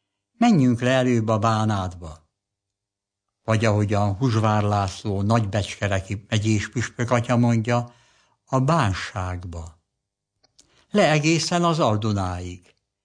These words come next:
Pancsovától délre találjuk Sándor egyháza falut.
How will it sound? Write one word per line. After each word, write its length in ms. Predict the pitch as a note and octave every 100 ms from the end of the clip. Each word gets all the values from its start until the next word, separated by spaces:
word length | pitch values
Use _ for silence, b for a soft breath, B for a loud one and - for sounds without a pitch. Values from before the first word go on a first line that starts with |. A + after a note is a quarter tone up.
| _ _ _ _ _ _ _ -
Pancsovától 920 | F3+ F#3 F#3+ F3 F3 F3 F3 F3+ E3+
délre 500 | F3 G#3+ C3 A#2 A2
találjuk 680 | A#2+ A2+ G#2 G#2 A#2 C#3
Sándor 580 | - - D3 C3 G2+ G#2+
egyháza 600 | A#2+ A#2 A#2+ A#2 A2+ A#2
falut. 520 | G2+ G2+ F2 - -